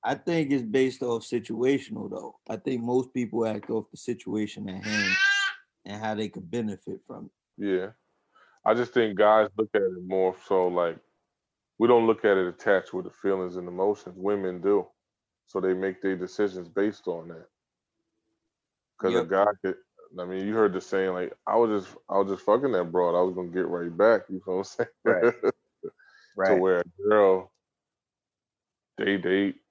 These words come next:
Speaker 2: they, they can't even fathom the thought of doing that without having some feelings involved in that. And where a guy can
Speaker 3: Right.
Speaker 2: just do, not even think twice about it. You know what I'm saying?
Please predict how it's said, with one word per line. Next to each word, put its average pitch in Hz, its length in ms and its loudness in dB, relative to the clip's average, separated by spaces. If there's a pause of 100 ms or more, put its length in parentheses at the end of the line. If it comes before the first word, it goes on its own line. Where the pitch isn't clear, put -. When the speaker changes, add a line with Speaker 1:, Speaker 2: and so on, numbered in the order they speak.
(500)
Speaker 2:
they, 101 240 -2
they 104 240 0
can't 110 280 0
even 95 180 0
fathom 101 440 4
the 92 60 -8
thought 95 240 4
of 87 140 -4
doing 107 320 4
that 92 260 2 (680)
without 92 280 4
having 90 260 0
some 90 160 -14
feelings 90 460 -2
involved 90 480 2
in 87 100 -10
that. 85 180 -12 (180)
And 92 120 -8
where 90 180 -2
a 85 80 -6
guy 95 220 2
can 101 60 -4
Speaker 3:
Right. 101 180 2
Speaker 2:
just 90 180 -12
do, 98 60 -10 (300)
not 95 180 -2
even 90 300 -6
think 92 140 -10 (120)
twice 107 340 -2
about 90 300 -6
it. 82 60 -14
You 92 120 -20
know 92 80 -12
what - 40 -14
I'm - 80 -20
saying? 95 320 -10